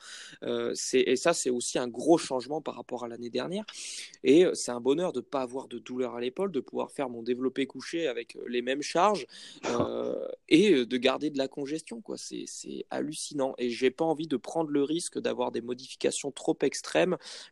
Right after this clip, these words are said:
Speaker 1: pour un gain, euh, alors après, bon, là, c'est personnel, mais pour un gain qui va représenter peut-être, euh, quelques pourcents par rapport à, à, enfin, tu vois, qui pourrait être amélioré.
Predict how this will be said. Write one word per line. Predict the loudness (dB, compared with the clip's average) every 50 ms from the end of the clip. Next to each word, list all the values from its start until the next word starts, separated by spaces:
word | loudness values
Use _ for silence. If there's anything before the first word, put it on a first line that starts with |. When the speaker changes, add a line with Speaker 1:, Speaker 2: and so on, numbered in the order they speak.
| _ 2
Speaker 1:
pour | 2 4 4 4 4
un | 4 4 4
gain, | 4 6 6 8 8 6 4 2 -2 -4
euh, | -4 -4 -2 -2 -4 -4 -6 -8 -12 _ -20 -20 -20 -20 -20 _ -8
alors | -6 -4 -2 -2 -4
après, | -4 -2 -2 -2 0
bon, | 0 -2 -4 -4 -6
là, | -8 -6 -6 -6 -6 -6
c'est | -8 -10 -10 -12 -10 -10
personnel, | -10 -10 -6 -4 -4 -2 -2 -2 -2
mais | -4 -4
pour | -6 -8 -6 -6 -4
un | -2 0
gain | 0 -2
qui | -2 -4 -6
va | -8 -6
représenter | -6 -8 -8 -8 -8 -6 -6 -6 -6 -4 -6
peut-être, | -6 -6 -4 0 0 0 0 0 -6 -20 -20 -20 -20 -18 _ -8
euh, | -6 -6 -4
quelques | 0 0 0 0 0 -2 -4
pourcents | -2 0 2 2 2 2 0 2 4 4 4 4 0 -6 -16 _ _ _
par | -8 -6
rapport | -6 -6 -4 0 0 0 0 0
à, | -2 -4 -4 -6 -6 -8 -8 -10 -10 -12 -12 -12 -14 -14 -14 -16 -16 -18 -20 -20 _ -20 -20 _ _ -6
à, | -4 -2 -2 -2
enfin, | -2 -2 -4 -4 -4 -6 -10 -12
tu | -6 0 4
vois, | 4 4 4
qui | 2 -2 -2
pourrait | 6 8 8
être | 8 8 8 8
amélioré. | 8 8 8 4 4 4 6 6 6 6 4 2 0